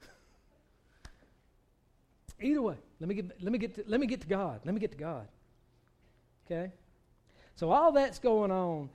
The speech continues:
and I'm s-, you know, I'm, okay, I'm, for s-, for whatever reason, God's calling this special service Wednesday night, where the youth don't go and, you know, bury ourselves in the basement,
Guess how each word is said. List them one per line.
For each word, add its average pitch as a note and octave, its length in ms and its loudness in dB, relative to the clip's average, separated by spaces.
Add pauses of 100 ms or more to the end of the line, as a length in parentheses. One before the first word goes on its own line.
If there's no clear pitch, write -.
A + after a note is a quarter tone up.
(220)
and F3 240 0
I'm F#3 180 0
s-, - 160 -6 (120)
you G3 120 -2
know, F#3 120 0
I'm, E3+ 360 -2
okay, F3 280 -2
I'm, D3+ 220 -4 (920)
for G3 120 0
s-, - 280 -4
for F3+ 100 0
whatever A#3 440 4
reason, A3 400 0
God's F#3+ 380 4
calling G3 600 0 (840)
this F3+ 460 2 (120)
special G3 560 0
service F3 520 0
Wednesday E3 440 -2
night, D3 280 -6
where D#3 180 0
the C#3 100 -4
youth F3+ 320 -2
don't G#3 220 -2
go G3 480 4
and, E3 260 -6
you F3 120 -2
know, D3+ 200 -4 (120)
bury F3+ 320 2
ourselves F#3 540 0 (360)
in F3+ 100 -2
the F3 80 0
basement, F3 580 0